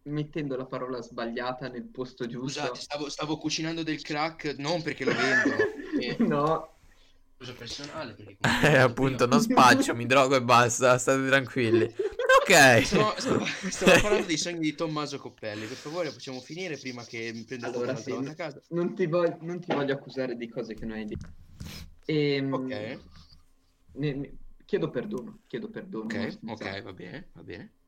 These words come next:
Speaker 1: Ehm, però ecco,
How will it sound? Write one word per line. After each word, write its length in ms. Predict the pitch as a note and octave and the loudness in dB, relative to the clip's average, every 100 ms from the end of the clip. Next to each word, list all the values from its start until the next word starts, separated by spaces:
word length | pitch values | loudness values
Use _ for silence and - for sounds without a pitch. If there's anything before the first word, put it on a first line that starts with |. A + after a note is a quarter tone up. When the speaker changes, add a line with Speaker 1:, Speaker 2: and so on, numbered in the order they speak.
| _ _ - | _ _ -8
Speaker 1:
Ehm, 760 | B2+ A#2+ A#2 A2+ A#2 A#2 - - - _ _ _ | -2 0 2 0 0 -4 -10 -16 -20 _ _ _
però 200 | - E3+ | -6 -4
ecco, 400 | A#2 - A#2+ - | -4 -6 -8 -8